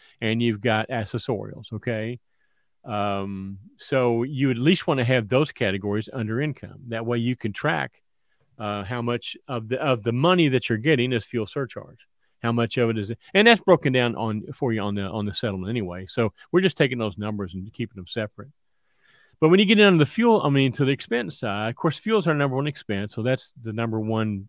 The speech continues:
expense that I, that I set up. But I don't just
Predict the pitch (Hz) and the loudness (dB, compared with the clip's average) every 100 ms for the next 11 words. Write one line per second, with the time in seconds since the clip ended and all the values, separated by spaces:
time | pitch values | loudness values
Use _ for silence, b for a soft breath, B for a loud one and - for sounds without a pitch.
0 | 147 - - 117 104 - 101 98 95 92 | -14 -16 -2 -2 -2 -4 -4 -4 -4 -8
1 | _ _ _ - 104 98 - 107 98 90 | _ _ _ -4 -4 -2 0 0 0 -4
2 | - _ _ _ _ _ 113 127 131 _ | -10 _ _ _ _ _ 0 2 0 _
3 | 135 160 226 208 190 180 151 - 160 - | 0 4 4 4 2 2 -2 0 0 0